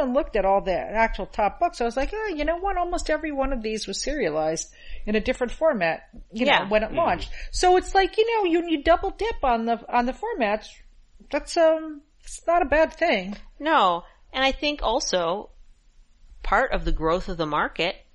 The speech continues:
Speaker 2: is gonna be that some of that market is not designed for the direct market, and that's okay.
Speaker 3: Yeah.
Speaker 2: You know, that I can't blame a direct market retailer for not trying to be all things to all people.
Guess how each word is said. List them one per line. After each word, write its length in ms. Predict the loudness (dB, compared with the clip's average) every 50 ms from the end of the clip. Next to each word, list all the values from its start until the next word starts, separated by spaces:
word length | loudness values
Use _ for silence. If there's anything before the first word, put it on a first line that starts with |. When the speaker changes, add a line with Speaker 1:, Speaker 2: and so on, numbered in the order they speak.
| -20 _ -18 -10 -6
Speaker 2:
is 120 | -4 -2 0
gonna 120 | 0 0
be 120 | 0 0 -2
that 140 | -2 -4
some 260 | -2 0 0 0 0 0
of 100 | 2 2
that 180 | 2 2 2
market 340 | 2 0 0 0 -2 -4 -4
is 140 | -4 -2 -2
not 280 | -2 -2 -2 -2 -4
designed 540 | -6 -8 -6 -4 -2 -2 -2 -2 -2 -4 -4
for 120 | -6 -6 -6
the 60 | -4
direct 360 | -2 -2 -2 -2 -2 -2 -4
market, 320 | -4 -4 -4 -6 -6 -6
and 80 | -4 -4
that's 200 | -2 -2 -2 -2
okay. 440 | -2 -2 -2 -2 -4 -4 -6 -6 -6 -4
Speaker 3:
Yeah. 280 | -2 -2 -2 -2 -6 -8 -14 -18 -16 -16 -16 -14 -14 -12 -8
Speaker 2:
You 160 | -4 -2 0
know, 320 | 0 2 2 0 0 -2 -6 -14 -18 -18 -16 -12 -4
that 240 | 0 2 2 2 0 -2 -12 _ _ _ _ _ _ _ _ -20 _ _ _ _ _ _ _ _ _ _ _ _ _ _ _ _ _ -16 -14 -12 -12 -12 -14 -16 -20 -20 -20 -20 _ -18 -14 -12 -10 -10 -12 -10 -6 -4 -4
I 60 | -2
can't 420 | -4 -4 -2 0 0 0 0 -2 -4
blame 540 | -2 -2 0 0 -2 -2 -2 -2 -4 -4 -4
a 60 | -4
direct 420 | -4 -2 -2 0 0 0 0 -2 -2
market 300 | -2 -2 -2 -4 -8 -8 -6
retailer 560 | -6 -4 -2 0 0 2 2 2 2 0 0
for 160 | -2 -2 0
not 200 | 0 0 -2 -2
trying 300 | -2 0 0 0 0 0
to 60 | -2
be 140 | -2 -2 0
all 200 | 0 0 0 0
things 340 | -2 -2 -4 -4 -4 -4 -2
to 80 | -2
all 180 | 0 0 0 0
people. 440 | 0 0 -2 -2 -4 -6 -6 -6